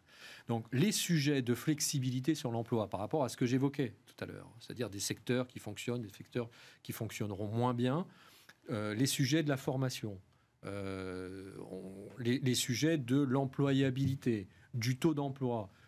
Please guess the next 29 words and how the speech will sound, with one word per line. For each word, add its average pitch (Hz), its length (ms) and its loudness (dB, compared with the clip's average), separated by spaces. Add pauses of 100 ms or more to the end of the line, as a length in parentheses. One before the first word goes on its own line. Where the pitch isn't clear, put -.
(160)
tout 240 140 0
ce - 220 2
que - 240 4
on 139 240 4
retrouve, 147 760 4
allez, 110 220 -2
des 98 160 -6
centres 110 960 -4
gauche 117 420 4
au 104 120 -6
centre 101 600 -10
droit, 143 540 2 (380)
euh, 104 140 -8
comme 113 180 -2
étant, 120 460 0
euh, 95 640 -6
dans, 101 200 -10 (220)
on 104 200 -8
les 107 100 -4
retrouve 113 260 -6
souvent 123 200 0
dans 110 100 -2
ces 110 160 -4
programmes-là, 117 520 0 (280)
ils - 40 -4
sont 165 140 2
plus 269 220 2
que 254 60 -8
jamais 196 340 0